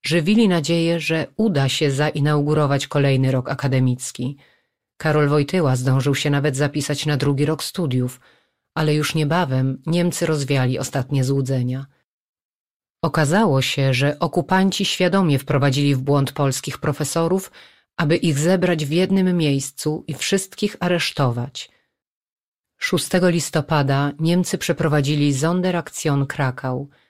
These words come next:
aresztując w jednej chwili aż stu osiemdziesięciu trzech profesorów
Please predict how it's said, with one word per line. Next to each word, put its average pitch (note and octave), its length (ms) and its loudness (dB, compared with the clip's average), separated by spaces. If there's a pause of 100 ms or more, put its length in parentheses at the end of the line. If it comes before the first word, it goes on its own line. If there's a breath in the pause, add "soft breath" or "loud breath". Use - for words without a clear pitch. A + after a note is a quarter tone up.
(160 soft breath)
aresztując D#3+ 640 0
w C#3+ 80 -4
jednej F#3 340 0
chwili C3+ 640 -2
aż D3 240 -2
stu A3 440 -2
osiemdziesięciu E3 880 -4
trzech - 380 -6
profesorów D3+ 800 -4